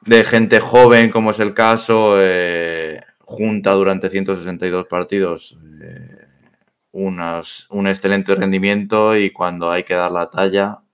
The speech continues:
pues como pasa habitualmente, ya lo hablábamos en, en las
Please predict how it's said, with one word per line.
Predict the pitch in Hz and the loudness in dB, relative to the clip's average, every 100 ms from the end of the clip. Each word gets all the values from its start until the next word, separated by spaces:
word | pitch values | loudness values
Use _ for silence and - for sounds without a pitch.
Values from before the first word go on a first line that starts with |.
| _ | _
pues | 85 - | -20 -20
como | 90 87 90 85 | -14 -8 -8 -8
pasa | - 98 - 87 | -4 -4 -4 -10
habitualmente, | 82 87 85 92 95 90 | -8 -8 -4 -4 -4 -2
ya | 92 | 0
lo | 92 | 2
hablábamos | 87 82 85 85 - | 2 -2 -2 -8 -8
en, | 85 82 82 76 | -8 -8 -14 -12
en | 90 85 | -8 -4
las | 85 | -4